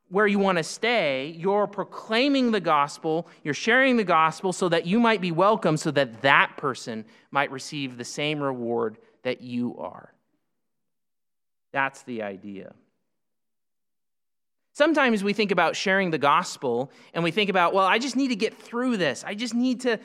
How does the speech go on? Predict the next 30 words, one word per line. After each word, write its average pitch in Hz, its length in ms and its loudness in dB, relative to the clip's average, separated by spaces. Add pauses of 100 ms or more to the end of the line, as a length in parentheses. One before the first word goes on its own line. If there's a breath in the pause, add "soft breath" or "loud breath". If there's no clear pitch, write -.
(140 loud breath)
I 208 140 0
know 262 220 2
I'm 285 80 0
supposed 247 480 -4
to 247 80 -10
do 240 160 0
it. 190 80 0
I 190 100 -2
know 226 180 0
I'm 247 80 0
supposed 220 500 -4
to 240 80 -2
obey. 226 280 -2
So 226 160 -4
let 254 140 -2
me, 240 180 -2 (260 loud breath)
you 247 100 -2
know, 220 160 4
let 220 180 0
me 240 80 0
run 233 240 2
through 240 160 -6
the 220 60 -2
gospel. 208 360 0
Let 214 120 -2
me 208 60 -4
get 220 180 -2
through 247 120 -6
my 220 140 2
spiel, 208 640 0